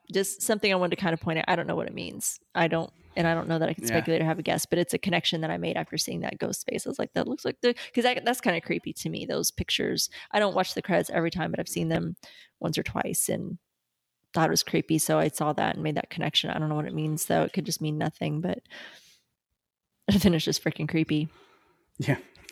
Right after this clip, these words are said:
Speaker 1: So I just wanted to kinda talk about the cellar and kinda the differences between, you know, the attic, which does have a ghost. Maybe she's benign. Maybe she just likes to sing terribly.
Speaker 2: Yeah.
Speaker 1: And,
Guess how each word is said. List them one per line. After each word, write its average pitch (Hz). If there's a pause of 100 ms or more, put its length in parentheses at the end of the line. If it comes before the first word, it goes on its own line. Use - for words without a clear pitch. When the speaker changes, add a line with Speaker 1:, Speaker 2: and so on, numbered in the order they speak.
(280)
Speaker 1:
So 226
I 240
just 254
wanted 220
to 180
kinda 190
talk 180
about 170
the 170
cellar 170
and 185
kinda 175
the 175
differences 175
between, 170 (240)
you 175
know, 165
the -
attic, 165 (1120)
which 185 (220)
does 185
have 214
a 220
ghost. 165 (460)
Maybe 180
she's 349
benign. 294
Maybe 208
she 233
just 277
likes 202
to -
sing 190 (180)
terribly. 190 (640)
Speaker 2:
Yeah. 180
Speaker 1:
And, 170